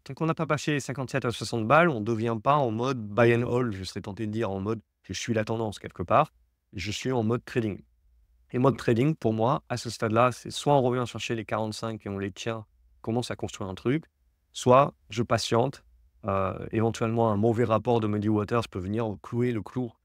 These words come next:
et me faire revenir sur les trente-huit, trente-six, qui là est un niveau que je décide de payer long terme.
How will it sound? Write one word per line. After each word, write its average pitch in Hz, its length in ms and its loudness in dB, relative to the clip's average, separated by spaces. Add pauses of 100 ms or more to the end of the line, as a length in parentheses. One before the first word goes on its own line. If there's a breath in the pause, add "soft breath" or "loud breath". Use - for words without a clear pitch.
(200)
et 101 80 -6
me 101 100 -2
faire 113 220 2
revenir 113 340 2
sur - 140 -8
les 92 60 -4
trente-huit, 117 300 -6
trente-six, 127 500 -8
qui - 140 -14
là 107 200 4
est - 140 -6
un 95 40 -10
niveau 101 260 -4
que 104 220 -6
je 90 80 -10
décide 101 300 -10
de 98 100 -6
payer 98 280 -6
long 104 140 -8
terme. 95 260 -12